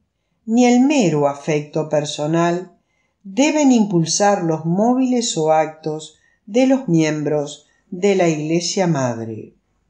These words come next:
En la ciencia, solo el amor divino gobierna al hombre, y el científico cristiano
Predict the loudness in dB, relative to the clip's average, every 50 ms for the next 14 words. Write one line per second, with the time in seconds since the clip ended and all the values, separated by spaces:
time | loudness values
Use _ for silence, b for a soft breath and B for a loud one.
0 | _ _ _ _ _ _ _ _ -6 -2 -2 0 2 2 2 0 0 -4 -6 -4
1 | -4 -2 -2 -2 -4 -4 -6 -8 -8 -8 -8 -6 -8 -8 -10 -16 _ _ _ _
2 | _ _ -2 0 0 2 2 2 2 2 2 0 0 2 4 4 2 2 2 2
3 | 2 2 0 0 0 0 0 0 0 0 -2 -2 -2 -2 -2 -2 -2 -4 -6 -8
4 | -14 _ _ _ _ _ _ -14 -6 -2 0 0 0 0 2 2 4 4 4 2
5 | 2 2 2 2 2 2 2 0 2 2 0 0 -2 -4 -4 -6 -8 -10 -12 -18
6 | _ _ _ _ _ b b b b b b _ -2 0 0 0 0 0 0 0
7 | 0 0 -2 -4 -2 -2 -2 -2 -2 -2 -2 0 0 0 0 0 -4 -8 -10 -12
8 | -10 -6 -2 0 0 0 0 -2 -4 -6 -8 -10 -12